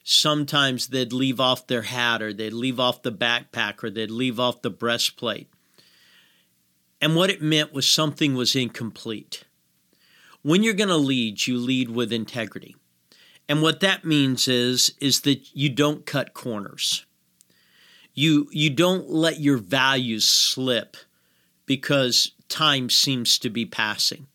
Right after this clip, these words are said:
And see, when the clock's not on our side, what happens is this. We end up putting ourselves in a position where if we're not careful, we'll cut a corner.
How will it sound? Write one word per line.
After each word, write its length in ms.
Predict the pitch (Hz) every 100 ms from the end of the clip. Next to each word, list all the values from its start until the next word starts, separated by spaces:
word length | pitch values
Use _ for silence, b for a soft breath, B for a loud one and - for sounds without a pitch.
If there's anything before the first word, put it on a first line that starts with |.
| _ _ _ b b b b b -
And 180 | 160 151
see, 460 | - 190 165 156 - _
when 460 | 151 156 156 147 -
the 160 | 143 151
clock's 540 | - 196 202 190 -
not 240 | 175 160 156
on 160 | 147
our 140 | 135 120
side, 640 | - 147 131 107 104 110 - _ b b b b b
what 240 | 131 151
happens 600 | - 175 185 185 151 131
is 260 | 139 123 -
this. 640 | 123 120 - - - - - _ _ b b b b b b
We 400 | 135 165 156 143 -
end 220 | 175 185
up 260 | 175 147 -
putting 380 | - 175 160 139
ourselves 600 | 127 - 139 127 113 -
in 160 | 147 139
a 60 |
position 760 | 120 135 110 135 123 - - - _ b b b b b b -
where 220 | 143 147
if 120 | 135
we're 120 | 180
not 220 | 175 151 -
careful, 560 | - 151 139 131 113
we'll 220 | 117 143
cut 240 | 135 147 127
a 40 |
corner. 540 | - - 123 107 -